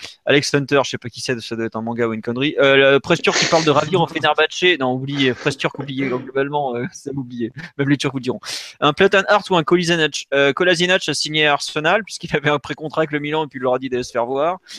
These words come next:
Et Platan Hart, c'est un peu, un peu limité aujourd'hui pour le P S G, je pense. Même si c'est un joueur que j'aime bien, qui a un bon pied gauche.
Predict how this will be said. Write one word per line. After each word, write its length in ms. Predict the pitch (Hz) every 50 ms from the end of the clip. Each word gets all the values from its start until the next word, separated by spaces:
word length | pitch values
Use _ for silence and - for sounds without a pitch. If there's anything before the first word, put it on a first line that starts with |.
| - - -
Et 60 | - 127
Platan 340 | - 151 151 - - 156 143 -
Hart, 180 | 139 160 - -
c'est 180 | - 147 - - -
un 260 | 165 185 202 208 208
peu, 300 | 185 - 202 208 208 196
un 80 | 180 165
peu 160 | - 175 175
limité 520 | 175 165 165 160 156 143 - 165 165 165
aujourd'hui 500 | 165 160 143 147 139 143 143 - 156 151
pour 180 | 143 - 139 131
le 60 | 120
P 100 | - 127
S 80 | 123 113
G, 60 | 113
je 120 | 104 - _
pense. 260 | - - - - - -
Même 160 | 127 131 127
si 180 | - - 147
c'est 100 | - -
un 60 | 139 127
joueur 180 | 127 143 135
que 120 | - - 123
j'aime 180 | 120 127 131
bien, 200 | 127 143 147 151
qui 120 | 143 - 120
a 20 |
un 80 | 123 123
bon 140 | 127 143
pied 160 | 139 - 139 123
gauche. 400 | 123 139 147 160 - - -